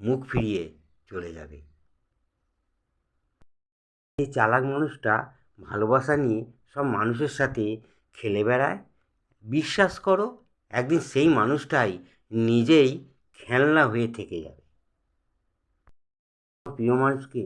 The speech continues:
তুমি হারিয়েছো, এই জন্য কষ্ট হচ্ছে। তা কষ্ট যদি না হয়,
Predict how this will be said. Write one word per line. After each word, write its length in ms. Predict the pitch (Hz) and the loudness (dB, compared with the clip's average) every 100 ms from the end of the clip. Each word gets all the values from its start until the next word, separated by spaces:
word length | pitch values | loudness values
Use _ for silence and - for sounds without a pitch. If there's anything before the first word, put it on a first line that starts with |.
| - | -10
তুমি 180 | - 139 | -12 -10
হারিয়েছো, 480 | 123 104 135 143 113 - _ | -6 -4 -6 -6 -8 -10 _
এই 120 | - 110 | -12 -4
জন্য 160 | 139 139 | -4 -4
কষ্ট 300 | 107 101 - | -8 -12 -6
হচ্ছে। 360 | 151 147 147 104 90 _ _ _ _ _ _ - | -4 -4 -6 -16 -16 _ _ _ _ _ _ -18
তা 60 | 135 | -12
কষ্ট 280 | 135 127 - 147 | -2 -2 -2 -2
যদি 240 | 156 160 | 0 2
না 160 | 143 127 | 4 4
হয়, 280 | 139 131 101 | 4 0 -4